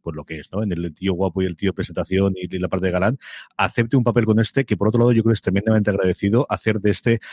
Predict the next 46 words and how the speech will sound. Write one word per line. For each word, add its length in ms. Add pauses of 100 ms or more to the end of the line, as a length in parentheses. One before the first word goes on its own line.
(220)
alcalde 520
para 240
todo, 420
que 100
al 60
final 640
todo 160
el 60
mundo, 200
no 140
es 80
que 80
tome 200
el 140
pito 180
del 120
seno, 320
pero 120
todo 200
el 60
mundo 300
busca 460 (340)
y, 300
y 60
que 100
dé 60
una 100
solución 460 (320)
cuando 200
se 120
encuentra 260
con 100
el 60
follón 260
que 80
se 60
está 140
encontrando 320
desde 160
el 80
primer 180
episodio 640
de 100
Treinta 260
Monedas, 300
Álvaro. 240